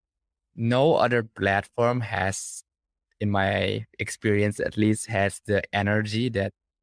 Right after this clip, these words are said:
Twitter has, specifically crypto Twitter, on developments happening, people responding. If, if you have an idea or you want to be part of a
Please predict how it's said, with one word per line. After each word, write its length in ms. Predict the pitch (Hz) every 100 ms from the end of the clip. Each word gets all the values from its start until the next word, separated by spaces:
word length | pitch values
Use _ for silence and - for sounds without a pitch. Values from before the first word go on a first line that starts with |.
| _ _
Twitter 320 | 107 101 107
has, 380 | 107 110 - - -
specifically 560 | - 98 98 98 101
crypto 420 | - 104 92 101 95
Twitter, 440 | - 95 98 104 - _ _ _ _
on 580 | 98 98 95 95 98 95
developments 640 | 95 101 95 95 101 98
happening, 640 | 101 92 - 98 95 101 107 _
people 300 | 110 107 101
responding. 880 | 98 98 - 101 98 98 98 101 98 -
If, 80 | 101
if 140 | 104
you 120 | 107 101
have 260 | 101 95 101
an 120 | 101
idea 500 | 92 95 98 98 95
or 200 | 92 98
you 180 | 101 101
want 160 | 101 101
to 60 |
be 140 | 101 101
part 340 | - 98 95
of 140 | 92 -
a 140 | 95